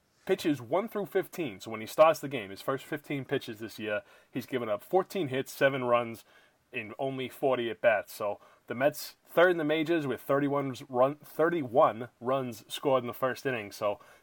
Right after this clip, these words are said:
keep an eye out on that. Maybe the Mets could get a quick start, give Bard a nice lead. Maybe he's got a nice day coming off some, uh, arroz con pollo down there in Miami, and we'd be real happy to see it go.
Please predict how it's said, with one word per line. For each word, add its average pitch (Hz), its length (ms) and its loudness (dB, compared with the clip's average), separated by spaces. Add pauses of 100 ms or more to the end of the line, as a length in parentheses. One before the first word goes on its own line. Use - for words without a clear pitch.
keep - 180 -8
an 233 60 -2
eye 208 140 8
out 185 100 10
on 175 120 6
that. 135 240 2
Maybe 143 200 0
the 135 100 0
Mets 139 220 0
could 127 140 -4
get 135 100 4
a 113 60 2
quick - 240 -4
start, 143 420 8 (300)
give 123 240 -2
Bard 135 280 8
a 117 40 -6
nice 127 300 -2
lead. 135 460 0 (300)
Maybe 131 300 0
he's 131 140 -4
got 135 200 8
a 117 40 0
nice 120 280 0
day 135 260 4
coming 127 280 -4
off 123 220 4
some, 110 240 -6
uh, 104 240 2
arroz 123 380 0
con 113 200 -2
pollo 165 460 4 (220)
down 123 220 2
there 123 140 2
in 120 60 0
Miami, 127 500 0
and 117 100 -4
we'd 120 120 -6
be 120 100 -4
real 117 200 0
happy 110 280 2
to 98 100 -10
see 104 180 -8
it 95 100 -8
go. 90 220 -2